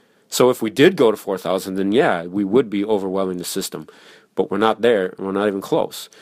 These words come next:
Uh, w-, w-, we're, we're close to capacity. We're, we're seventy-five percent capacity right now. Nine hundred eighty-six beds in use. Capacity is twelve forty-four. But they said another eight hundred beds could be ready in twenty-four hours,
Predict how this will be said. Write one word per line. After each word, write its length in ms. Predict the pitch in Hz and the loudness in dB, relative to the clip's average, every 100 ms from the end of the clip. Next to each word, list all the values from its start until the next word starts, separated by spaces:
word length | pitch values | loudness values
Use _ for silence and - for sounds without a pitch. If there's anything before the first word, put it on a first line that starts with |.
| - - - - | -20 -20 -20 -4
Uh, 220 | 101 95 | 0 0
w-, 200 | - 117 | 0 -4
w-, 160 | 107 113 | 0 4
we're, 200 | 131 123 | 4 2
we're 140 | - 131 | -2 -4
close 340 | - - 285 | 0 2 2
to 80 | - | 2
capacity. 540 | 104 95 135 - 95 | -2 2 2 2 -4
We're, 200 | 101 127 123 | 0 0 0
we're 120 | 123 | -4
seventy-five 480 | - 151 135 131 120 | -2 -2 2 0 0
percent 260 | - 117 | -6 -8
capacity 460 | - - 104 - 92 | -8 0 0 0 -4
right 140 | 90 | -4
now. 160 | 87 92 | -2 -4
Nine 180 | 98 104 | -2 -4
hundred 240 | 107 101 | -4 -2
eighty-six 340 | 101 98 92 | -4 -4 -10
beds 220 | - 101 95 | -2 -2 -2
in 140 | 92 | -4
use. 260 | 95 107 - | -4 -4 -8
Capacity 440 | - 95 95 98 | -4 -2 -2 -6
is 120 | 87 - | -10 -12
twelve 240 | - 95 | -4 -2
forty-four. 540 | - 98 90 95 98 110 - - - _ | -2 -6 -4 -2 -2 -4 -12 -20 -20 _
But 500 | 143 175 117 117 - _ _ _ | 6 8 8 4 0 _ _ _
they 60 | 110 | -2
said 340 | - 123 113 | 2 4 4
another 340 | 107 110 117 117 | 2 -2 0 0
eight 180 | 135 135 | -2 -4
hundred 300 | - 185 165 | 2 4 4
beds 240 | 113 110 | 2 0
could 140 | - 107 | -2 -4
be 100 | 104 | 0
ready 240 | 104 104 | 2 0
in 80 | 98 | -2
twenty-four 400 | 95 98 92 98 | -4 -6 -2 2
hours, 400 | 113 120 113 120 | 4 4 2 -4